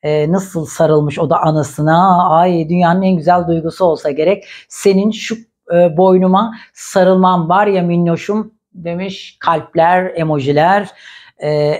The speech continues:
Eda Ece aşk yaşıyor çocuğuyla. Ay kim yaşamaz ki, değil mi? Ne güzel şey.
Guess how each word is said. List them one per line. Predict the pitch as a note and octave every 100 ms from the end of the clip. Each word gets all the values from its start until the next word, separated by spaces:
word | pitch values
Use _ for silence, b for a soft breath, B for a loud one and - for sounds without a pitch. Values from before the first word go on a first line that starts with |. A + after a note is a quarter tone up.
| G3
Eda | F3 D#3+ E3+ G3
Ece | F3+ F3 E3 B2+ B B -
aşk | G3 G3 -
yaşıyor | D#3 - F3+ G3
çocuğuyla. | F3 D3 F3 E3 C#3+ E3
Ay | F3+ F3+
kim | G#3
yaşamaz | G3 - F3 F3+ F3+ -
ki, | D3+ C#3 -
değil | E3 G#3
mi? | E3 C#3 - _
Ne | G#3
güzel | G3 D#3 D3+
şey. | C#3+ D#3